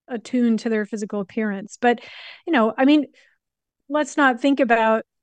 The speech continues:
our ability to move. Let's not think about how our bone density declines when we don't have enough muscle mass to maintain it. Let's not think about the fact that we won't be able to lift our own bag of groceries out of the car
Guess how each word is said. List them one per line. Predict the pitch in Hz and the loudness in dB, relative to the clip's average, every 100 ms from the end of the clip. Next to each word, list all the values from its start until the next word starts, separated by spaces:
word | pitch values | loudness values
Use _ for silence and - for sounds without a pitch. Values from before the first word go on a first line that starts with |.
| _ | _
our | 277 254 | 0 0
ability | 233 254 240 233 | 2 2 2 0
to | 220 | 0
move. | 226 247 220 | 0 2 0
Let's | 233 - | -4 -6
not | 247 | -8
think | 233 254 | -4 -4
about | 233 220 | -2 -4
how | 233 | -4
our | 220 214 | -4 -6
bone | 190 226 233 247 | -2 -2 -2 -4
density | 226 220 - 214 214 | -4 -6 -8 -10 -8
declines | 202 - 214 208 202 | -10 -8 -6 -4 -4
when | 214 | -4
we | 214 | -4
don't | 220 233 | -4 -4
have | 220 226 | -4 -4
enough | 214 214 214 | -4 -6 -4
muscle | 214 220 240 | -4 -4 -4
mass | 220 208 202 - | -4 -4 -8 -8
to | 214 | -6
maintain | 208 196 226 233 | -4 -4 -4 -4
it. | 208 | -2
Let's | 226 277 | -4 -4
not | 233 | -2
think | 262 254 | 0 2
about | 233 226 | 2 0
the | |
fact | 208 240 233 | -2 -4 -4
that | 233 | -6
we | 233 | -4
won't | 247 233 | -4 -2
be | 240 | -4
able | 226 | -4
to | 220 | -4
lift | 226 247 | -6 -6
our | 233 | -6
own | 220 214 208 - - - _ _ | -6 -8 -10 -16 -20 -20 _ _
bag | 226 233 233 240 | -4 0 2 4
of | 214 | 2
groceries | 190 220 247 254 247 208 | 2 2 2 0 -4 -2
out | 208 208 | -4 -4
of | |
the | 214 | -8
car | - - 285 262 220 233 | -10 0 2 4 2 -2